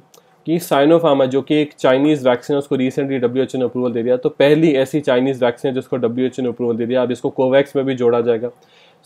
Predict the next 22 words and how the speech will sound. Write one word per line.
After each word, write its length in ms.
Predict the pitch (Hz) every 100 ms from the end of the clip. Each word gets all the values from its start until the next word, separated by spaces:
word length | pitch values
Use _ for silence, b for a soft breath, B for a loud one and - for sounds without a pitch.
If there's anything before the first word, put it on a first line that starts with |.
| -
Sinopharm 540 | 160 202 202 175 180
के 60 | 175
अलावा 200 | 170 170
एक 260 | 165 -
और, 280 | 143 147 131
अ, 260 | - 120 113
यहाँ 180 | 123 120
पर 100 | 135
वैक्सीन 400 | 123 120 139 131
है 120 | 139 _
China 320 | 139 127 131
की, 100 | 131
जिसका 240 | 123 - 131
नाम 200 | 127 123
क्या 120 | 139
है, 60 |
उसका 200 | 120 -
नाम 180 | 127 123
है 80 | 123
यहाँ 100 | 117
पर 120 | -
Sinovac। 580 | - 135 123 131 117 98